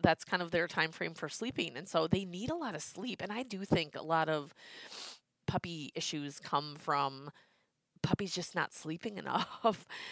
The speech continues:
Um, I think we think they always have to be continuously stimulated, and I don't think that's necessarily true. They, they need a lot of sleep. They grow, holy cow, in the first, you know, six months, six to eight months, they grow a lot.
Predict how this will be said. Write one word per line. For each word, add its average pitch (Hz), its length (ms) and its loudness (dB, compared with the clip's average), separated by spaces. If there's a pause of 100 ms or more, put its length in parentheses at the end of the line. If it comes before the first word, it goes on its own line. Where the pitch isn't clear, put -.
(300)
Um, 165 340 2
I 175 60 2
think 196 200 2
we 180 80 0
think 175 220 -4
they 170 100 6
always 151 240 2
have 160 140 0
to 165 80 -10
be 160 80 -10
continuously 156 560 -6
stimulated, 139 640 -2
and 135 100 -6
I 139 80 -2
don't - 220 -6
think 143 180 -6
that's - 360 -2
necessarily 139 680 -8
true. 196 460 -4
They, 143 380 0
they 143 240 2
need 151 440 -8
a 156 80 2
lot 135 440 0
of 139 120 -2
sleep. 160 380 -6
They 151 140 0
grow, 185 720 2 (500)
holy 196 280 2
cow, 170 380 10
in 151 120 0
the 151 100 -2
first, - 460 -2
you 165 60 -6
know, 135 300 0 (420)
six - 400 0
months, 160 640 0 (140)
six - 280 -6
to - 120 0
eight 175 140 0
months, 143 160 -6
they 214 140 -2
grow 170 260 -2
a 139 40 -4
lot. - 420 0